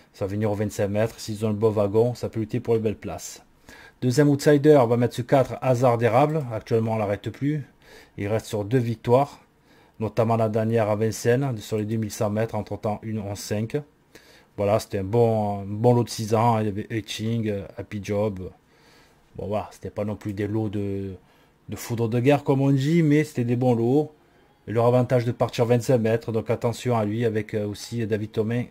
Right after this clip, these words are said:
la grosse forme. Et pour finir mes sélections en six, on va mettre aussi ce trois, Hautain,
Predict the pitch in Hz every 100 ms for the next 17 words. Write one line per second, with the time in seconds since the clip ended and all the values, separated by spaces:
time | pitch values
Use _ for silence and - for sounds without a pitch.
0 | - 110 101 - - 101 87 _ _ -
1 | - - - - 110 135 127 135 139 127
2 | 131 120 - 131 123 123 - 175 - 196
3 | - _ _ - 117 127 127 123 127 -
4 | 135 127 123 - 147 - 151 143 147 156